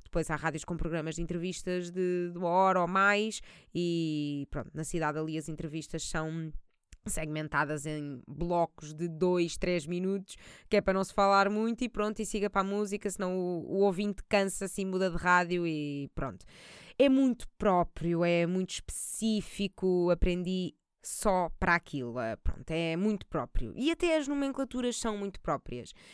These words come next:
Tivemos várias aulas teóricas onde aprendemos o vocabulário de rádio, ou pelo menos, eh, o vocabulário daquela rádio, para não ficarmos à toa quando passássemos para a parte prática.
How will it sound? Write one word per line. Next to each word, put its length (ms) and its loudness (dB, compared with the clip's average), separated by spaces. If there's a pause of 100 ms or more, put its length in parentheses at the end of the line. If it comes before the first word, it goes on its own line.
(180)
Tivemos 340 2
várias 340 0
aulas 280 0
teóricas 500 -2
onde 160 -4
aprendemos 460 -4
o 40 -4
vocabulário 800 -2
de 60 -8
rádio, 480 -2 (340)
ou 140 2
pelo 200 2
menos, 680 -2
eh, 400 -2 (560)
o 80 0
vocabulário 600 4
daquela 540 4
rádio, 380 -2
para 140 -4
não 120 -4
ficarmos 380 -2
à 80 0
toa 260 -2
quando 220 -6 (240)
passássemos 640 -2
para 140 -2
a 40 -2
parte 320 -2
prática. 600 0